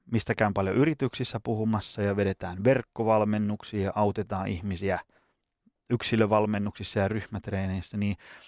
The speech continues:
ihmiset usein tavallaan tuskailee sen kanssa, että itsestään huolehtiminen, säännöllinen liikkuminen, fiksu syöminen, riittävä palautuminen, muutenkin tällainen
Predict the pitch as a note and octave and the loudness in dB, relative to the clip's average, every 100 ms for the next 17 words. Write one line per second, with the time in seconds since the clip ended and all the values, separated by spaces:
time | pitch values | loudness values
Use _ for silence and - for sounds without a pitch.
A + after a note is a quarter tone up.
0 | - - - F3 G3 G3 E3 F3 E3+ D3+ | -20 -8 0 2 4 2 0 0 2 2
1 | C3+ - _ _ _ _ _ _ _ _ | 2 -4 _ _ _ _ _ _ _ _
2 | _ - - - D#3+ D#3 D#3 - A3+ A3 | _ -20 -20 0 4 4 2 0 2 2
3 | - - A#2+ A2 A2 G#2+ - C3+ A#2+ C#3 | -2 2 4 6 4 2 2 0 2 2
4 | C#3+ C#3 - G#2+ A2 - G#2+ C#3+ E3 - | 2 0 -4 -2 0 -2 -2 0 0 0
5 | - - A#2+ G#2 A#2+ D#3 C3+ A#2+ - A2 | -2 0 0 2 2 4 4 0 -4 -2
6 | G#2+ G#2 G2+ F#2+ - - - _ _ _ | 0 2 0 -2 -8 -20 -20 _ _ _
7 | - C3+ C3 B2+ A#2+ A#2+ A#2+ A#2 A2+ - | 0 2 4 2 0 2 2 2 0 -2
8 | A#2 A#2 A2+ - A#2 - A#2 A#2 A2+ G#2+ | 0 2 2 -2 -6 -4 -4 4 4 6
9 | A2 G#2+ G#2 A2+ - A#2 G#2+ - G#2+ G#2+ | 4 2 2 0 0 0 0 2 4 4
10 | G2+ - G#2 G2+ G2+ G2 - _ _ _ | 2 0 0 2 0 0 -4 _ _ _
11 | B2+ C#3 C3+ A2 A#2 A2 G#2+ | 0 2 2 2 2 4 2